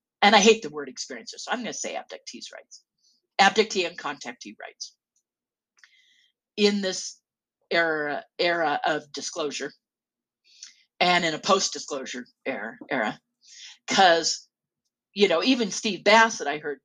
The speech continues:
you know, I know Steve quite well, but he just did, uh, researcher, Stephen Bassett, did a recent lecture that I was there for. In the end, he said, you know, in post-disclosure, you know, as soon as disclosure happens, everyone's gonna say,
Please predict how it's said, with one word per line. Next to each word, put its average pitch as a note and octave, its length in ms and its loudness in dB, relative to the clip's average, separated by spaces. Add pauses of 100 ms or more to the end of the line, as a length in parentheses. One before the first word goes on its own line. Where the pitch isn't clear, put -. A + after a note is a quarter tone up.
you E3 200 -10
know, C3+ 80 -12 (160)
I C4 80 -16
know G3 200 -16
Steve - 280 -4
quite - 220 -2
well, A2 160 -4
but D3+ 100 0
he C#4 120 0
just - 200 -6
did, G#3 200 0
uh, - 160 -6 (580)
researcher, - 560 -8 (140)
Stephen A#3+ 320 -10
Bassett, - 300 -6 (260)
did B3 140 4
a A#3+ 80 -2
recent G3+ 380 0 (460)
lecture F3 540 0 (160)
that C#3+ 120 -2
I C3 260 0 (120)
was C#3+ 140 -10
there C3+ 160 -4
for. A3+ 280 -10 (1120)
In G3 160 2
the G#3+ 160 6
end, C4+ 180 4
he B3+ 140 0
said, G3 360 0
you G3+ 100 -6
know, F3 200 -8
in F3 160 -16
post-disclosure, G#3+ 840 -4
you E3+ 120 -8
know, D#3+ 120 -4
as D#3+ 120 -6
soon B3+ 120 -2
as A#3+ 80 0
disclosure G#3 460 -2
happens, E3 360 0
everyone's F#3+ 340 -6
gonna F#3 160 -6
say, D#3+ 380 0